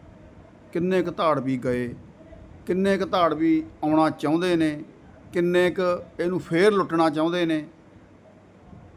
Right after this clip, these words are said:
ਦਰਅਸਲ ਜਿਹੜਾ ਪੰਜਾਬੀਆਂ ਦਾ ਦਿਮਾਗ ਆ ਨਾ,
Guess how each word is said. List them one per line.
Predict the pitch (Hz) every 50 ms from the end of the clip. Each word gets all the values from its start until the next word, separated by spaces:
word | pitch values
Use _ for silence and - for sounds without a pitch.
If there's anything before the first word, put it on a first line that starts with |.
| -
ਦਰਅਸਲ | 147 160 170 175 170 196 185 180 185 185 185 180 - - - - - - - - - - - - - - - - -
ਜਿਹੜਾ | 147 165 190 202
ਪੰਜਾਬੀਆਂ | 196 - 180 165 160 156 131 131 151 160 165 160
ਦਾ | 156 160 143
ਦਿਮਾਗ | 123 135 123 127 127 127 127 131 127 127
ਆ | 123
ਨਾ, | 123 131 147 160